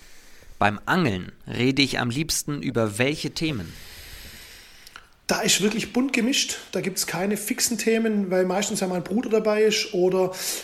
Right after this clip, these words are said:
Speaker 2: äh, war jetzt mit einem ehemaligen Klassenkameraden angeln. Da sind die Themen natürlich eher aus der, aus der Vergangenheit. Aber da ich wirklich eine extreme Laberbacke bin, wie man jetzt auch an der Länge des Podcastes feststellt, äh, und ich noch so viele Sachen hätte, die ich erzählen wollte und könnte und was weiß ich,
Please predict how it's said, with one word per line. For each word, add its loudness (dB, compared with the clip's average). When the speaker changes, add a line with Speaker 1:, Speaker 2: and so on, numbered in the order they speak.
Speaker 2:
äh, 0
war 4
jetzt 2
mit -2
einem 0
ehemaligen 4
Klassenkameraden 0
angeln. 2
Da 2
sind 2
die 0
Themen 8
natürlich 0
eher 6
aus 0
der, 0
aus -4
der -4
Vergangenheit. 0
Aber -2
da -2
ich -6
wirklich -2
eine -8
extreme -2
Laberbacke 0
bin, 4
wie 0
man 2
jetzt 2
auch -6
an 0
der 0
Länge 0
des -2
Podcastes -2
feststellt, 8
äh, 12
und 6
ich 4
noch 6
so 10
viele 10
Sachen 8
hätte, 8
die 4
ich 2
erzählen 8
wollte 12
und 8
könnte 12
und 8
was 6
weiß 4
ich, 2